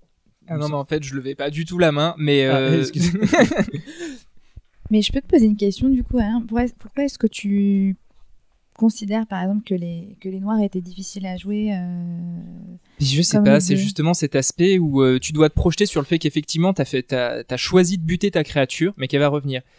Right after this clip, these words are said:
Speaker 1: Et
Speaker 3: Ouais.
Speaker 1: c'est, c'est cette projection où, au final, tu sais pas réellement ce qui va se passer si on va pas te bloquer cette, euh... En fait, je préfère y aller en mode bourrin et vraiment, c'est,
Speaker 3: Ouais.
Speaker 1: euh,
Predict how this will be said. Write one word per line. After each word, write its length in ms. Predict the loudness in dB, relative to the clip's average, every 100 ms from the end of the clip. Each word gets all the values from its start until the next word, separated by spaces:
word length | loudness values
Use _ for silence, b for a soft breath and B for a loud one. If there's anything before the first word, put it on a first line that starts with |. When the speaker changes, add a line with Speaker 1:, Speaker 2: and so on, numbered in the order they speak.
| b b
Speaker 1:
Et 80 | 2
Speaker 3:
Ouais. 60 |
Speaker 1:
c'est, 200 | 4 2
c'est 140 | 0 0
cette 180 | 0 2
projection 640 | 4 4 2 -2 -2 0
où, 160 | 0 -2
au 40 |
final, 240 | -2 -6 -6
tu 80 | -4
sais 140 | -2
pas 140 | 0
réellement 280 | 0 0 -2
ce 100 | -6
qui 100 | -6
va 100 | -4
se 60 | -2
passer 300 | -4 -2 -4
si 140 | -4 -6
on 40 |
va 120 | -6
pas 120 | -4
te 60 | -4
bloquer 440 | 0 2 2 -2 -4
cette, 320 | -6 -10 -8
euh... 500 | -8 -6 -8 -12 -14
En 40 | -12
fait, 100 | -10
je 60 |
préfère 220 | -8 -6
y 40 | -2
aller 140 | 0
en 80 | 2
mode 160 | 2 0
bourrin 340 | -2 0 0
et 60 | -2
vraiment, 300 | -2 -2 -2
c'est, 280 | -4 -4
Speaker 3:
Ouais. 60 |
Speaker 1:
euh, 60 | -4